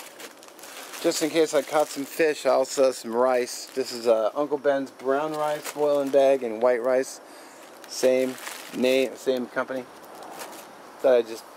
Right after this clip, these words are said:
go with either or. <coughs>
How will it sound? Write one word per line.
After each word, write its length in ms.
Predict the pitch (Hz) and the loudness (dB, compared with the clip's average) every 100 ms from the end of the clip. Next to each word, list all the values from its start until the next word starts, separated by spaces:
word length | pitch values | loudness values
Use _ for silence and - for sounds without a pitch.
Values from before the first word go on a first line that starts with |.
| - | 2
go 160 | 123 120 | 4 4
with 120 | 120 | 4
either 280 | 127 120 117 | 2 4 4
or. 300 | 120 120 - - - - - - - - - - - - - - - | 4 2 -2 -18 -20 -20 -20 -18 -18 -20 -20 -20 -20 -20 -20 -20 -20
<coughs> 0 | - | -4